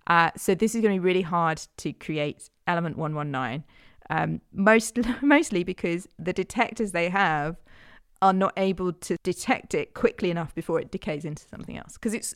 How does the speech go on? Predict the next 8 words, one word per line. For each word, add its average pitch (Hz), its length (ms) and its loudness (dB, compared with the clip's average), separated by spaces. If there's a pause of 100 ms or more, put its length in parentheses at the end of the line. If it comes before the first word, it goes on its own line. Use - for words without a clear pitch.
super - 640 0
radioactive, 185 680 2
it's - 240 -4
super - 520 -4
unstable, 170 680 -4 (420)
it's 220 220 -4
got, - 420 4
like, 190 320 0